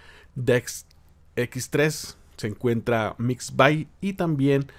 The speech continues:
se encuentra el software de la empresa Hercules D J.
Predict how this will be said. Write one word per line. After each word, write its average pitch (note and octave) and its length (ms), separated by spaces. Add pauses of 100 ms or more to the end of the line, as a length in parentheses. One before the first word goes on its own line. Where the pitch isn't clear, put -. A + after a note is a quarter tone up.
(260)
se - 140
encuentra A#2+ 520
el A2+ 100
software A2+ 580
de G#2+ 100
la G2 80
empresa G#2 720
Hercules G2 480
D B2 120
J. E2 300